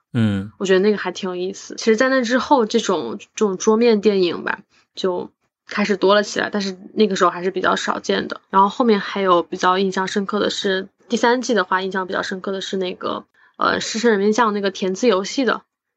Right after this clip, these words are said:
Speaker 2: 就是一个女，一个学生到一个教授的办公室里，他们玩那个神秘填字游戏的。
Speaker 1: 没错，最终好像是食物中毒怎么样的，我忘了。
Speaker 2: 嗯。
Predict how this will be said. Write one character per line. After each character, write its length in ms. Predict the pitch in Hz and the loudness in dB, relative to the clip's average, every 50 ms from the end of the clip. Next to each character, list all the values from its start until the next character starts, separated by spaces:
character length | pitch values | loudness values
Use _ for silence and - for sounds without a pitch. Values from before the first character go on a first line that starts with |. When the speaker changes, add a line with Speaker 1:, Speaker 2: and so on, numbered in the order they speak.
| _ _ | _ _
Speaker 2:
就 120 | _ - 214 | _ -10 -6
是 100 | 185 208 | -4 -4
一 60 | 190 | -2
个 80 | 185 202 | -2 -2
女， 200 | 196 180 180 - 156 _ | -2 -2 -2 -4 -8 _
一 80 | - 196 | -8 -4
个 280 | 208 202 196 190 190 | -2 -2 0 -2 -2
学 240 | - - 202 - 196 | -2 -2 -2 -2 -2
生 300 | 202 214 196 196 202 208 | 0 -2 -2 -2 -2 -2
到 180 | - 196 190 190 | 0 0 0 0
一 40 | |
个 80 | - 196 | -2 -4
教 240 | 196 - 220 208 196 | -2 0 0 0 0
授 260 | 196 - 220 208 202 | 2 2 2 2 2
的 140 | 190 190 180 | 0 0 0
办 180 | - 196 196 | 0 0 -2
公 120 | 196 202 202 | -2 -4 -4
室 160 | 190 - 220 | -2 0 0
里， 160 | 196 185 - | 2 2 0
他 160 | - - - | -2 -4 -4
们 320 | 190 190 185 185 185 190 - - - - 190 - _ - - | -4 -2 -2 -4 -4 -6 -6 -10 -12 -16 -18 -18 _ -18 -10
玩 220 | - 190 180 180 185 | -6 -4 -2 0 0
那 100 | 196 196 | 0 2
个 140 | 196 196 | 2 0
神 160 | 190 - - 190 | 0 2 2 2
秘 60 | 190 | 2
填 200 | 190 196 185 185 | 2 2 0 2
字 120 | 185 208 | 2 2
游 100 | - - | 2 2
戏 140 | 185 - - | 0 0 0
的。 200 | 202 202 - - _ _ _ _ | 0 0 -2 -4 _ _ _ _
Speaker 1:
没 200 | - 131 120 113 | -10 -4 -4 -2
错， 260 | 104 - 123 117 110 - _ _ - | 0 0 0 0 0 -4 _ _ -2
最 160 | - 139 131 | 0 0 2
终 180 | 123 127 131 120 | 2 2 2 2
好 160 | 120 107 101 | 2 2 2
像 100 | 107 117 | 4 2
是 60 | 127 | 2
食 200 | 120 - - 110 | 2 0 2 2
物 100 | 117 123 | 2 4
中 200 | 120 123 120 107 | 4 4 2 2
毒 220 | 95 98 98 104 | 2 0 -2 -2
怎 120 | 104 107 101 | -2 -2 -2
么 100 | 98 95 | 0 0
样 220 | 98 98 98 95 | 0 0 0 2
的， 100 | 101 107 | 4 4
我 80 | 101 98 | 4 4
忘 160 | 98 98 95 | 4 2 2
了。 60 | 92 - | 2 0
Speaker 2:
嗯。 240 | 185 185 - 214 | -2 -4 -6 -8